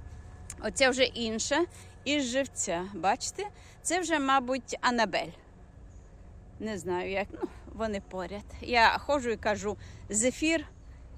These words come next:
і мулатка». Отак от. Ось воно в мене. І ось ще дуже гарний кущик.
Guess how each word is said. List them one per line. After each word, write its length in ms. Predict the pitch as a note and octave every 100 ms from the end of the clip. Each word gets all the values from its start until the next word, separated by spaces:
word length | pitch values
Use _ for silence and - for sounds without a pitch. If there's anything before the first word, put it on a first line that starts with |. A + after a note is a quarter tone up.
| - - - -
і 120 | C#4+
мулатка». 600 | A3 F3 E3 - - G3+ - - - - - - - - - - - - - - - - -
Отак 440 | A3 - F3+ G3 - G#3
от. 200 | - - - - - - - - - - - -
Ось 280 | F3 E3+ -
воно 160 | A#3+ C4+
в 40 |
мене. 420 | D4 E4+ E4+ E4 - -
І 360 | F4 F4+ D#4
ось 540 | - C4+ C#4 - - - - - - -
ще 360 | - - B3+
дуже 340 | A#3 A#3 G#3 A3
гарний 460 | A3 G#3+ G3+ F#3+ - D#4+
кущик. 400 | G4 - G#3